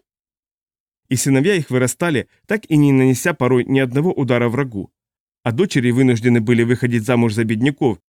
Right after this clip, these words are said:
даже за низкорослых, ибо у них не было достойного приданного, добытого их отцами и братьями в геройском бою. Печально глядел старый правитель Халана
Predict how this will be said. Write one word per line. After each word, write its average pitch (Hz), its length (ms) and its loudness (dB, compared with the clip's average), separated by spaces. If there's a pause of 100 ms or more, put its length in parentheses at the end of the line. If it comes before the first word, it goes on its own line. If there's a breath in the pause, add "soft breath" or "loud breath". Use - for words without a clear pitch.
(180)
даже 123 240 0
за 123 100 0
низкорослых, 127 680 -2 (300)
ибо 117 180 -2
у - 140 0
них 170 240 0
не 160 100 2
было 127 240 0
достойного 120 560 0
приданного, 120 600 0 (280)
добытого 135 420 0
их - 280 -4
отцами 143 420 -2
и 123 140 -2
братьями 120 500 -2
в 120 80 -10
геройском 117 500 -2
бою. 104 360 -8 (1120)
Печально 185 340 0
глядел 123 360 0
старый 120 280 0
правитель 120 380 -2
Халана 123 460 -2